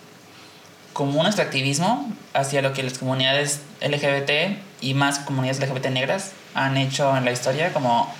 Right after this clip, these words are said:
creo que se niegan hoy aportes de nuestra comunidad a la sociedad como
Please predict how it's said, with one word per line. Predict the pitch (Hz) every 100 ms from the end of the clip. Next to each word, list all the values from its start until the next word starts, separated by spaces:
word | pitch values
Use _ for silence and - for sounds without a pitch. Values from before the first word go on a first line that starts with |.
| - - -
creo | 160
que | 160
se | 170
niegan | 151 156
hoy | 151
aportes | 147 151 147 151 - - - - - - - - - 117
de | 135 123 120 120 113 - -
nuestra | 147 160 160
comunidad | 156 139 135 135 135
a |
la | 127 120
sociedad | - 120 123 117 120 - -
como | 135 113 113